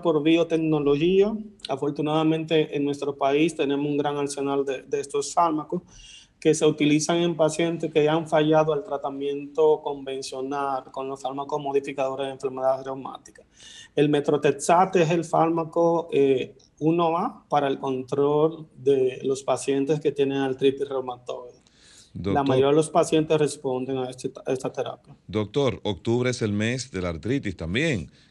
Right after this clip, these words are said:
Speaker 2: ¿Qué actividades
Speaker 1: Sí.
Speaker 2: ustedes tienen? Y por ahí también nos deja, por favor, sus redes y sus contactos.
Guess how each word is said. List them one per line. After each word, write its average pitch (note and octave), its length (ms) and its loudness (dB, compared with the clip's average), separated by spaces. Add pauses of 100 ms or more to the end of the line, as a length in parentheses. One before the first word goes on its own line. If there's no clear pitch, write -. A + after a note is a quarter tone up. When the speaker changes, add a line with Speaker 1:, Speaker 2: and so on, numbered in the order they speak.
Speaker 2:
¿Qué C3+ 180 0
actividades A#2 960 -2
Speaker 1:
Sí. - 60 -12
Speaker 2:
ustedes G2 440 -4
tienen? A#2 480 -2
Y F#2+ 80 -6
por E2+ 180 -6
ahí F2+ 160 -2
también G2 340 -2
nos F#2 140 -4
deja, F2+ 260 -4
por F2 140 -8
favor, F2 300 -4
sus - 240 -12
redes G2 360 -4
y F2+ 80 -10
sus E2 180 -10
contactos. D#2+ 800 -8